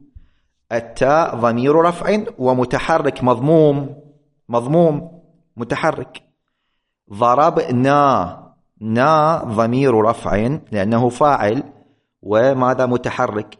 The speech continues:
مفتوح، أوله متحرك. ليس قصدنا أنه متحرك يعني آخره، لا، المهم فيه حركة،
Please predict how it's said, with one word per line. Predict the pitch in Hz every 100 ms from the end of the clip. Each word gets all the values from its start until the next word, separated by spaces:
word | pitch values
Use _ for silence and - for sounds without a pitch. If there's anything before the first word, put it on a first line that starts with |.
| -
مفتوح، | 104 - 135 113 - - - - - _ _ _ _ _ -
أوله | 107 107 135 151
متحرك. | 135 117 107 92 90
ليس | 151 165
قصدنا | 127 117 113 110
أنه | 104 110
متحرك | 107 104 107 107 -
يعني | 98 101
آخره، | 98 - 92 - - -
لا، | 147 131
المهم | 131 131 165
فيه | - 160 160
حركة، | - 131 - 80